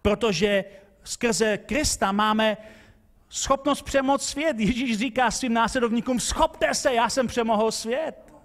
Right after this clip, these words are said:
Nemusíte se ničeho bát.“ A proto můžete mít radost. Ne protože se nedějí špatné věci. Tenhle svět je zlý. A jednoho dne bude vykoupený v dobrý, ale momentálně je zlý.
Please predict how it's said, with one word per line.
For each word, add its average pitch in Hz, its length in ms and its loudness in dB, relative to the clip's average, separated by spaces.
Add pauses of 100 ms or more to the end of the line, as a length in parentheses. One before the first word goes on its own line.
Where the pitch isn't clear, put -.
(120)
Nemusíte 240 340 -2
se 294 140 -2
ničeho 294 480 0
bát.“ 254 600 0 (580)
A 127 60 -6
proto 277 340 0
můžete 196 320 -2
mít 160 160 -4
radost. 123 360 -4
Ne 214 120 0
protože 233 260 -4
se 214 140 -2
nedějí 156 360 -2
špatné 147 360 -4
věci. 139 340 -4 (340)
Tenhle 294 240 2
svět 269 360 0
je 277 140 2
zlý. 185 680 -2 (840)
A 156 80 0
jednoho 233 300 4
dne 247 160 -2
bude 240 220 2
vykoupený 240 720 2
v 151 100 -4
dobrý, 165 420 0
ale 165 200 4
momentálně 233 720 2
je 226 120 0
zlý. 180 440 -2